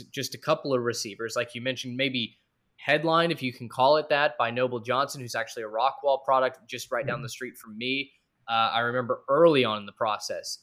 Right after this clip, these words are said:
Speaker 1: I was really hoping to get a look from Texas A and M, and for whatever reason, it just never quite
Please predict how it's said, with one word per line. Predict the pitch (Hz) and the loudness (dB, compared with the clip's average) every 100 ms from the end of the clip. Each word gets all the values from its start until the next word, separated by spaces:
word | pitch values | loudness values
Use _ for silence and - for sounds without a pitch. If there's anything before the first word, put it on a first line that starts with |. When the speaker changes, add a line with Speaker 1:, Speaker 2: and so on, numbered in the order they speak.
| 113 | -12
Speaker 1:
I | 110 95 107 92 120 | -12 -12 -18 -20 -12
was | 127 117 117 | -8 -8 -6
really | 123 147 156 156 131 | -2 2 2 4 2
hoping | 143 143 135 123 | 2 -2 -4 -6
to | 117 | -6
get | 120 127 117 - _ _ _ | -2 0 0 -4 _ _ _
a | 127 | -4
look | 135 139 | 0 0
from | - 120 | -2 -4
Texas | 131 123 120 - | -2 -2 -4 -2
A | 120 | -2
and | 113 | 0
M, | 135 | 0
and | 127 | -2
for | - | -6
whatever | 113 123 117 | -2 -2 0
reason, | 113 120 113 113 | -2 -4 -4 -8
it | 104 | -10
just | 123 117 - | -8 -6 -8
never | 113 123 117 117 110 - | -4 -4 -2 -6 -8 -4
quite | 123 110 | -4 -4